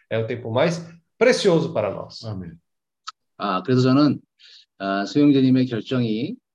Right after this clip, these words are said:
Speaker 3: 예, 아마, 아, 마지막 우리가 얼마나 더 인생을 살지는 모르겠지만, 백 세로 놓고 봤을 때, 돌이켜, 백 세 돌이켜 봤을 때, 예, 가장 소중한, 아, 시간의 기간이 아닌가,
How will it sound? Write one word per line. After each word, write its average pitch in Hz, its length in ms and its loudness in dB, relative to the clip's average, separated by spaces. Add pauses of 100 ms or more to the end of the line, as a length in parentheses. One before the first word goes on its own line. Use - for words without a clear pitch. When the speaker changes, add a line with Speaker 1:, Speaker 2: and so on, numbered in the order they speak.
(320)
Speaker 3:
예, 92 80 -8
아마, 120 520 -2
아, 95 200 -8
마지막 131 540 0 (500)
우리가 117 460 -2
얼마나 139 440 -2 (120)
더 131 100 -4
인생을 135 380 -4
살지는 131 340 -8
모르겠지만, 101 680 -8
백 107 120 -12
세로 135 200 2
놓고 107 260 -4
봤을 92 360 -8
때, 95 160 -8
돌이켜, 123 440 0
백 120 140 -2
세 143 180 0
돌이켜 120 340 0
봤을 95 320 -8
때, 185 300 -4 (600)
예, 85 220 -6
가장 135 460 2
소중한, 131 680 2 (100)
아, 101 120 -12
시간의 185 380 0
기간이 127 340 -2
아닌가, 95 640 -8